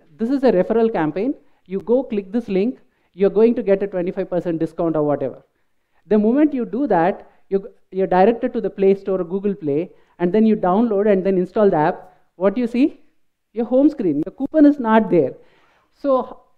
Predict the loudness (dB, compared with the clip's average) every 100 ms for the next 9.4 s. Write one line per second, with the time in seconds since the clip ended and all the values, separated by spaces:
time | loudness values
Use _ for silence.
0 | _ 0 4 6 6 4 0 0 0 0
1 | 2 4 4 0 -4 -4 -4 -8 _ _
2 | -2 -2 -4 0 2 4 2 0 -6 -4
3 | -2 0 -2 -4 -4 -6 -6 -10 -12 _
4 | _ _ _ _ _ _ _ _ _ _
5 | _ _ _ -6 -2 0 0 0 -2 -2
6 | -6 -10 _ -4 -2 -2 -2 -4 -2 -2
7 | -2 -4 -4 -12 -12 -14 -18 _ _ _
8 | _ _ _ _ _ _ _ -2 0 0
9 | 0 0 0 0